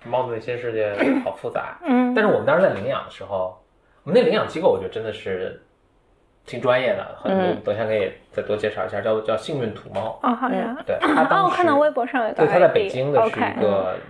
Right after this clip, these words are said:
Speaker 1: 也做了相当，相当多年的一个猫的救助的
Speaker 3: 嗯。
Speaker 1: 一个事情。我们现在有只救助了一只小猫，还放在，放在他们那边。呃，它当时我们领养的时候，它反复强调的一点就是，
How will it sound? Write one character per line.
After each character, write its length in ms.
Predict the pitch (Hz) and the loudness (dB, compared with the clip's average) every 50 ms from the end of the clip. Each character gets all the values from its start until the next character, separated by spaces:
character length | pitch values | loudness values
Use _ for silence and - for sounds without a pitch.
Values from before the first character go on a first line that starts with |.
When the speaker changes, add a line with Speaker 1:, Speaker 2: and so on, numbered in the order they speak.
| 71 | -10
Speaker 1:
也 140 | 87 104 101 | -8 -8 -6
做 160 | - - 147 123 | -2 2 2 2
了 60 | 110 | 2
相 200 | - 151 147 160 | 0 -2 0 0
当， 320 | 170 170 160 147 131 - - | 0 0 0 -2 -6 -6 -10
相 200 | - - 139 139 | -10 -8 -4 0
当 240 | 143 147 147 143 131 | 0 0 0 -2 -4
多 200 | - 135 127 127 | -4 -2 -2 -2
年 360 | 123 113 104 - - - 107 | -2 -4 -6 -8 -10 -10 -8
的 120 | 110 117 107 | -6 -6 -6
一 140 | - - - | -6 -8 -8
个 280 | - 110 95 82 76 | -6 -4 -4 -4 -4
猫 280 | 101 107 107 107 107 107 | -4 -2 0 0 0 0
的 100 | 107 - | -4 -8
救 160 | - 110 107 | -10 -12 -12
助 280 | - - 151 147 117 - | -14 -14 -12 -12 -12 -10
的 280 | - 117 - - - - - | -8 -10 -10 -10 -12 -8 -6
Speaker 3:
嗯。 320 | - 202 190 190 190 - | -4 -4 -2 -4 -6 -8
Speaker 1:
一 40 | - | -8
个 60 | - | -12
事 160 | - - - | -16 -18 -18
情。 80 | - - _ - - - _ _ _ - - _ _ _ | -20 -20 _ -20 -20 -20 _ _ _ -20 -20 _ _ _
我 120 | - 107 107 | -2 -2 -2
们 80 | 110 | 0
现 80 | 117 139 | 0 0
在 80 | 131 104 | 0 0
有 60 | 95 | 0
只 260 | 110 104 104 101 - - - - - - - - | 0 -2 -2 -4 -6 -12 -18 -20 -20 -20 -20 -6
救 160 | - 135 - | -4 -2 -2
助 100 | 123 127 | 0 -2
了 80 | 120 113 | -2 -2
一 20 | |
只 60 | 107 107 | -2 -2
小 140 | - - | -2 -4
猫， 180 | - 92 90 90 | -2 -2 -2 -2
还 140 | 92 95 95 | -2 -4 -4
放 160 | - 110 - | -4 -4 -4
在， 200 | - - - - - - | -4 -4 -6 -8 -10 -10
放 120 | - - | -10 -10
在 60 | - - | -10 -10
他 60 | - - | -12 -14
们 100 | - - | -14 -14
那 80 | - | -16
边。 140 | - - - _ _ _ _ - - - - - - _ - | -16 -18 -20 _ _ _ _ -20 -20 -20 -20 -20 -20 _ -4
呃， 200 | 104 104 - - | -2 -2 -2 -4
它 240 | - - 220 233 262 | -2 2 4 4 4
当 180 | - 208 185 170 | 4 2 0 0
时 160 | - - 147 | 0 0 0
我 80 | 143 117 | 0 0
们 80 | 98 95 | 0 -2
领 80 | 98 | -2
养 180 | 123 147 127 - | 0 0 0 -2
的 60 | - | -2
时 100 | - - | -2 -2
候， 80 | 101 95 | -2 -2
它 340 | - - - 151 151 160 | -2 -2 0 2 2 2
反 220 | 156 - 139 - - | 2 0 -2 -4 -4
复 140 | - 127 120 | -4 -6 -6
强 240 | 117 - - 110 98 | -6 -6 -6 -2 0
调 180 | 104 104 98 | 2 2 2
的 60 | 98 98 | 0 -2
一 40 | |
点 200 | 95 98 78 76 | -6 -10 -12 -12
就 80 | 101 98 | -12 -14
是， 300 | - - 92 - - - | -12 -12 -12 -14 -14 -16